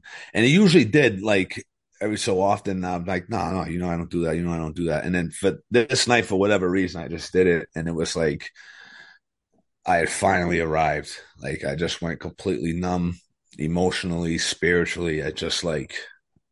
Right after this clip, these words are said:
and I was like, "Oh, this is, this is the answer," you know?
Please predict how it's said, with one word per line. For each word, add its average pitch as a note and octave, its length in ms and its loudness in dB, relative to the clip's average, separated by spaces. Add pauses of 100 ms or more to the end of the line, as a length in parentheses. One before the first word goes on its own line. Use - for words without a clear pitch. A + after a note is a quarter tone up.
(120)
and F2+ 100 0
I D#2+ 120 0
was E2 120 -4
like, D#2+ 160 -8
"Oh, F#2 240 2
this F2 280 -4
is, D#2+ 260 -10
this F2+ 220 2
is E2+ 100 -6
the D#2+ 240 -4
answer," F2 440 -2 (640)
you D#2+ 140 -2
know? F2+ 240 0